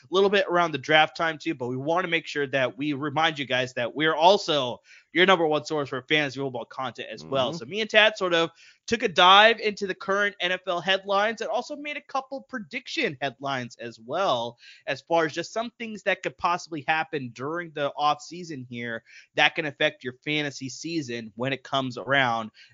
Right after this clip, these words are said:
Speaker 1: back in July and August. So we're gonna kick things off here with some realist-, some real storylines that are going on right now, some real headlines, things that are happening right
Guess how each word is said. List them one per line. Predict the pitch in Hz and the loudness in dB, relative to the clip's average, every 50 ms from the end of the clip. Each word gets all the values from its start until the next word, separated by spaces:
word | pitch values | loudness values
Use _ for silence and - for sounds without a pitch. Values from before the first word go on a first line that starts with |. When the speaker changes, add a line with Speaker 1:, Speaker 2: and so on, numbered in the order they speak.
| _ _ - | _ _ 0
Speaker 1:
back | 139 135 135 131 - _ - | 2 2 2 2 0 _ -12
in | 113 117 110 | -12 -10 -8
July | 113 110 110 113 117 120 120 120 120 120 120 - - | -8 -10 -6 -2 0 0 2 2 0 0 -2 -6 -8
and | 104 - _ _ _ | -12 -12 _ _ _
August. | 104 110 113 123 127 117 - 98 95 - - | -6 -2 0 0 0 -2 -4 -10 -16 -16 -14
So | - 110 110 110 110 110 110 104 _ - | -10 -8 -6 -4 -4 -6 -6 -8 _ -14
we're | 113 117 | -14 -4
gonna | 143 147 147 131 127 _ _ | -4 -4 -4 -4 -10 _ _
kick | - 175 - - | -10 -10 -10 -2
things | - 185 170 147 | -2 -2 0 4
off | 160 151 156 156 - | 4 4 4 4 2
here | 156 151 151 151 | -2 -2 -2 0
with | 139 139 135 - | 0 -2 -4 -4
some | - - 143 139 139 135 139 131 - _ - - _ _ _ _ _ _ 127 139 | -6 -6 -2 -2 -2 -2 -4 -6 -10 _ -20 -20 _ _ _ _ _ _ -8 0
realist-, | 208 277 302 285 254 240 240 - - _ _ | 0 2 2 2 4 2 2 0 0 _ _
some | - - 190 175 165 | 0 0 2 2 2
real | 208 247 262 254 | -2 0 0 0
storylines | - - - 220 214 202 190 175 165 160 151 139 | 0 0 0 2 2 2 2 2 2 0 0 0
that | 147 143 | -4 -4
are | 135 | -4
going | 123 143 143 139 127 | -2 -2 -2 0 0
on | 131 127 123 | 0 -2 -2
right | 117 123 98 | -4 -6 -6
now, | 98 120 120 120 | -6 -4 -4 -4
some | 117 - 113 110 | -4 -8 -12 -6
real | 127 156 175 175 160 | -2 0 2 2 2
headlines, | 131 139 135 127 127 123 127 127 123 120 - | 2 2 2 2 0 -2 -2 -2 -2 -6 -8
things | - 156 151 135 | -8 -8 -8 -4
that | 139 127 | -4 -4
are | 117 | -2
happening | - 131 131 135 - - 131 127 107 101 | 0 0 0 0 0 -4 -8 -8 -8 -2
right | 110 135 160 156 | 2 2 2 2